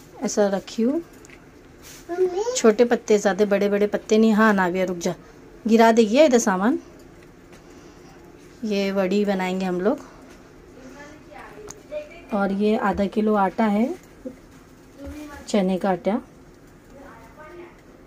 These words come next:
Speaker 1: और इसको हम लोग अभी ये सब मसाला डाल के बैटर रेडी करेंगे, जो वड़ी में लगाने के रहेंगे, पत्ते में लगाने के रहेंगे वड़ी के लिए।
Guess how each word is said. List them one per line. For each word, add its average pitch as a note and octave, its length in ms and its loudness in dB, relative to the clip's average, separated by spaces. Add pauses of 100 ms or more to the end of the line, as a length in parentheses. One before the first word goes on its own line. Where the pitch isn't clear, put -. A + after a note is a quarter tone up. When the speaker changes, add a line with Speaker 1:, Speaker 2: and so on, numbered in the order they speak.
(100)
Speaker 1:
और G3 120 -2
इसको - 300 -4
हम G#3 200 2
लोग G#3 160 0
अभी G#3+ 260 2
ये G#3 180 -2
सब G#3 160 -2
मसाला G3 400 0
डाल F#3+ 240 2
के C4+ 180 0 (640)
बैटर G3 320 4
रेडी F#3 280 0
करेंगे, F3+ 440 -2 (640)
जो G3+ 160 4
वड़ी F#3+ 240 6
में G3+ 100 2
लगाने F3+ 360 0
के F#3 120 0
रहेंगे, F3+ 220 -2
पत्ते F#3 340 0
में F3+ 120 0
लगाने F3+ 360 0
के F#3+ 100 -2
रहेंगे F#3 200 -4
वड़ी F3+ 240 -2
के F3 140 -6
लिए। - 360 -8